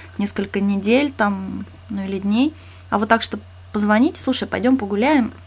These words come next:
ну, это редко. Вот. Ну, в общем, мне показалось, что герои фильма Lost in Translation смогли бы найти больше интересного в Японии.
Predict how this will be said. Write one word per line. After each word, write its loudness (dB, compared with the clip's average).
ну, -4
это -12
редко. -12
Вот. -8
Ну, 2
в 4
общем, 4
мне 8
показалось, 2
что -6
герои 4
фильма -4
Lost -2
in 0
Translation 0
смогли 0
бы -2
найти 2
больше 4
интересного -4
в -10
Японии. -8